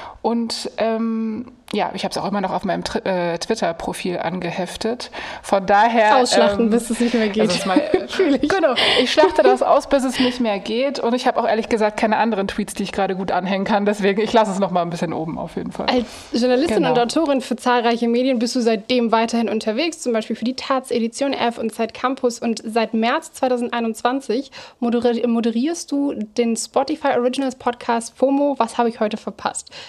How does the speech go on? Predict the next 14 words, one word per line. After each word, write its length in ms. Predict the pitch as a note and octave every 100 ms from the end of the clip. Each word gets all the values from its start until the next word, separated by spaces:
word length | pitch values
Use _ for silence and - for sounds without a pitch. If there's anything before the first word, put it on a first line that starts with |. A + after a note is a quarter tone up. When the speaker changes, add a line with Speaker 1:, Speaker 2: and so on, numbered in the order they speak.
| -
Speaker 2:
Da 80 | A3
berichtest 360 | A3+ A3+ B3
du 40 | A3+
täglich 440 | - A#3 A3+ A3
über 220 | A3 G#3
alle 180 | - B3
News 360 | A#3 A3+ A3+ -
aus 140 | G3+
dem 180 | - C#4+
Netz, 300 | A#3+ A3+ -
von 200 | - B3
Popkultur 640 | - A3 - A3+ A3 A3
bis 160 | G3+ A3+
Politik. 580 | - C#4 D4 - A#3+